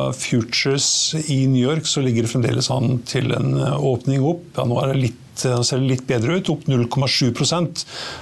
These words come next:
både for Dow Jones, S and P fem hundre og Nasdaq.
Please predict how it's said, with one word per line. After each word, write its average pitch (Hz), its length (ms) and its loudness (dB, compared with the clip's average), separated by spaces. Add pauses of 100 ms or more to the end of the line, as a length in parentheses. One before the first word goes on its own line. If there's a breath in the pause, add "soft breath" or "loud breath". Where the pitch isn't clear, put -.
(100)
både 120 180 0
for 127 120 0
Dow 117 180 0
Jones, 110 400 0
S 107 120 0
and 117 120 -2
P 120 100 0
fem 113 200 -2
hundre 110 380 2
og 117 460 0
Nasdaq. 110 800 -2